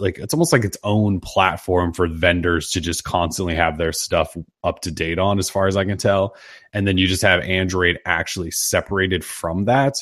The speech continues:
It should streamline. Uh, but like I said, I still think you're gonna run into whether or not manufacturers can get their crap together. And then they still have to go through carriers in the U S. So I st-, I don't think it's gonna go from taking six months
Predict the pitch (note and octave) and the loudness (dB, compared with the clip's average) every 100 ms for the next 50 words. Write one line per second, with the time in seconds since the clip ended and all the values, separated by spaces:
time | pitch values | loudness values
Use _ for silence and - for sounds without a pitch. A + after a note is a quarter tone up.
0 | - A#2 - - - D#3 D3+ A#2+ G2 - | -6 -4 0 0 2 6 6 6 2 -4
1 | - - G#2+ G#2 G2 G2+ G2 F#2+ - - | -2 0 2 2 2 2 2 0 -8 -8
2 | - A#2 B2 B2+ A2 - A#2 F#2 F2+ - | -4 0 2 2 2 4 4 4 4 0
3 | - A#2+ A2 G#2+ F#2+ G2 F#2 F2+ F2 F#2 | 0 0 2 -2 -2 -2 0 0 2 2
4 | F2+ F2 - F#2 E2 D#2+ D2+ F#2 F2 F2 | 2 0 0 0 2 0 0 2 2 2
5 | E2 E2+ E2+ D#2+ F2+ E2+ - F2 E2+ - | 0 0 0 0 0 0 0 -2 -2 -2
6 | F2+ D#2 D2+ _ _ _ - E2+ F2+ E2 | -4 -6 -8 _ _ _ -2 0 2 0
7 | - E2 D#2+ E2 E2+ D#2+ D#2+ D#2 - F#2 | 0 0 0 0 0 2 -2 -4 -2 -2
8 | F#2 F2+ - G2+ F#2 F#2 F2+ F2+ F#2 - | 0 0 0 0 0 0 0 0 -6 -2
9 | F#2 F2+ F#2 F#2 F#2 F2+ F2+ F2+ D3 C3 | 0 2 2 2 0 0 0 4 4 4
10 | - C#3 C3 D3+ D3 D#3 C3+ B2+ - G#2+ | 2 2 4 4 2 2 2 0 0 0
11 | F#2+ F#2+ F#2+ F#2 - F2+ D#2 - _ _ | 0 0 2 2 0 -4 -4 -10 _ _
12 | _ _ _ _ _ _ _ - B2 F#2 | _ _ _ _ _ _ _ 2 4 2
13 | F2 - A2+ - G2 F#2+ F2 | -2 -2 -4 0 0 2 0